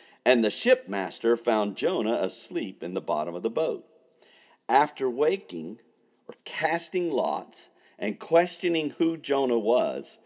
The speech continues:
in chapter one and verse nine of this prophecy, Jonah answered their questions by declaring he was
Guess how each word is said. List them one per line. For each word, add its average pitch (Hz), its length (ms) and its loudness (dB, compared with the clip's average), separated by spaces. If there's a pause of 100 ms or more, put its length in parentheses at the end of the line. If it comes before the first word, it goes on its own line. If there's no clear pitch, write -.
(280)
in 101 200 0
chapter 107 420 2
one 95 380 0
and 98 160 -4
verse 92 260 0
nine 120 300 -4
of - 100 -8
this - 160 -12
prophecy, 113 640 -8 (400)
Jonah 165 540 -2
answered 131 440 -4
their 117 180 0
questions 101 500 -2
by 101 180 0
declaring 135 760 -2
he 139 160 -4
was 104 440 2